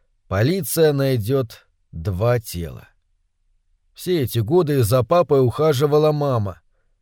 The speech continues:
но за три месяца до того ей поставили диагноз прогрессирующей деменции, и её состояние быстро ухудшалось. Оба боялись стать долгосрочной обузой для меня,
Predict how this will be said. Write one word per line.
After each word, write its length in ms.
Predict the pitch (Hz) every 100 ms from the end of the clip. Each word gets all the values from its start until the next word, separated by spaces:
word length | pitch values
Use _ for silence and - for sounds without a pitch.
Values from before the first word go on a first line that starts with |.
| _ 95
но 340 | 110 120 113
за 180 | 101 123
три 220 | 127 127
месяца 580 | 143 156 120 123 - 127
до 160 | 123
того 400 | 120 117 170 175 - - - _ _ -
ей 280 | 98 185 170
поставили 680 | 139 127 - 180 170 160 143
диагноз 720 | 110 160 180 147 151 135 - -
прогрессирующей 960 | 127 135 139 123 175 170 156 113 156
деменции, 840 | 147 143 156 160 120 95 80 78 _ _ _ _ _
и 100 | 92
её 300 | 117 160 180
состояние 840 | 127 117 - 110 156 160 143 123
быстро 460 | 90 143 123 - 127
ухудшалось. 880 | 120 135 127 - 92 69 57 - _ _ _ _ _ _ _ -
Оба 400 | 131 127 123 113
боялись 500 | 123 131 127 127 117
стать 320 | - 156 - - - _ _ -
долгосрочной 920 | 127 147 143 123 175 185 - 156 147
обузой 420 | 143 180 160 151
для 180 | 135 139
меня, 500 | 143 143 131 123 120